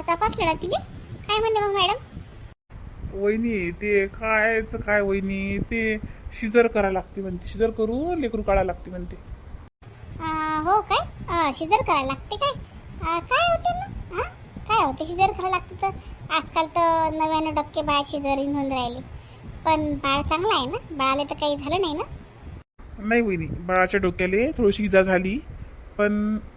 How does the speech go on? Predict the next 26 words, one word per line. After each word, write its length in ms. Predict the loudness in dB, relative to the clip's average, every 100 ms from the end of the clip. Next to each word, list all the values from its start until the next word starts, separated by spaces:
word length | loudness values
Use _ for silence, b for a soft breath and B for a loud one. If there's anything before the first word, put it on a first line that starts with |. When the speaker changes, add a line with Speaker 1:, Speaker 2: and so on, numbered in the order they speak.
| -10 -4
Speaker 2:
आता 220 | -2 2
तरी 140 | 4
चांगलं 340 | 4 2 4 4
आहे 100 | 4
बाळ. 260 | 4 2 0 B B -2
पण 80 | 0
सातव्या 360 | 4 2 4 4
महिन्याचं 360 | 4 4 2
म्हटल्यावर 380 | 2 4 4 4
कमजोरच 460 | 4 4 4 4 4
राहीन 220 | 4 4
म्हणे. 240 | 2 0 -4 -8 -16 -16 -14 B B 0
पण 120 | 4
मग 160 | 6 6
आता 200 | 4 4
नाही 200 | 4 4
केलं 240 | 6 6 8
तरी 220 | 6 8
बी 480 | 6 6 4 4 4
आपल्याला 380 | 4 4 4 4
धोका 240 | 6 6
आहे, 160 | 6 6
केलं 220 | 4 4 4
तरी 140 | 2
थोडाफार 400 | 6 6 6 2
आहेच. 340 | 0 -4 -6